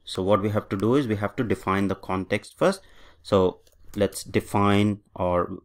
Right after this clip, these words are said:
go to this particular request. So we'll say add request test, and then similar thing. So add a test runner dot test case dot test steps, and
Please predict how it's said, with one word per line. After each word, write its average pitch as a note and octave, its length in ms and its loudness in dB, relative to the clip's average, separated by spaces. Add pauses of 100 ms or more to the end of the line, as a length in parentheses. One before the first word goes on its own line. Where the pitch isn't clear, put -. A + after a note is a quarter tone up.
(140)
go G#2+ 160 4
to - 140 -8
this F2+ 160 -4
particular F2+ 420 -2
request. C3 380 -2
So G#2+ 80 -2
we'll F#2+ 160 0
say F#2 400 0 (800)
add G3 480 4 (1500)
request A2+ 640 0 (380)
test, - 420 0 (1200)
and G2+ 240 2
then G2 340 4
similar G2+ 760 2 (140)
thing. D3+ 180 0
So - 240 -2
add G2 380 4
a E2 180 -2
test - 320 2
runner G2+ 220 2
dot F2+ 280 0
test - 280 -2
case A#2 260 0
dot - 360 -2
test B2 260 0
steps, - 400 0 (760)
and F#2 460 0